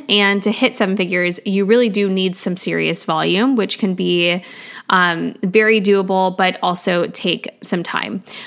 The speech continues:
Um, it's gonna be really difficult to hit that with one-on-one coaching and masterminds without either overworking yourself or lowering, lowering your service quality. But I have heard of it, um, but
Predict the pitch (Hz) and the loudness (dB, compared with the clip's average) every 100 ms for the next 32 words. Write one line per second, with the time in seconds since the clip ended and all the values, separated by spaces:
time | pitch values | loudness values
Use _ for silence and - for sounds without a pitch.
0 | - 190 190 180 - 196 247 247 247 220 | 0 4 4 4 0 2 2 4 4 4
1 | 226 214 208 214 214 202 208 202 190 185 | 4 2 0 0 0 0 -2 0 0 0
2 | - - 196 190 185 185 - 190 190 180 | -2 -4 2 4 4 2 0 0 0 2
3 | 185 180 180 190 - 233 233 214 208 185 | 2 2 0 2 2 4 2 2 2 0
4 | 190 185 190 202 185 185 190 - 190 185 | 0 0 0 0 0 0 0 2 2 2
5 | 185 - 196 185 185 180 - 214 208 196 | -2 -2 0 2 2 0 2 2 2 2
6 | 202 202 196 190 202 202 196 196 190 185 | 0 0 0 0 2 0 2 2 0 0
7 | 196 190 190 190 185 - _ 190 180 196 | 0 2 2 0 -2 -6 _ -10 -6 0
8 | 202 220 220 202 180 180 - 175 196 - | 0 2 2 2 0 -2 -2 -2 0 -2
9 | - 180 180 196 285 330 - - - - | -4 -2 0 0 0 -2 -6 -16 -16 -2
10 | 208 214 - 233 226 302 269 233 233 233 | 2 2 2 2 4 2 4 2 2 2
11 | 240 233 233 202 196 190 - 185 208 202 | 0 0 0 2 2 0 -2 2 2 2